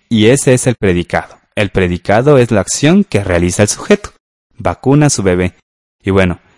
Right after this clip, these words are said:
el último paso ya está separado ahí el sujeto y el predicado.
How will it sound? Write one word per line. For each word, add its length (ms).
el 180
último 320
paso 300
ya 120
está 180
separado 460
ahí 300
el 100
sujeto 640
y 120
el 120
predicado. 640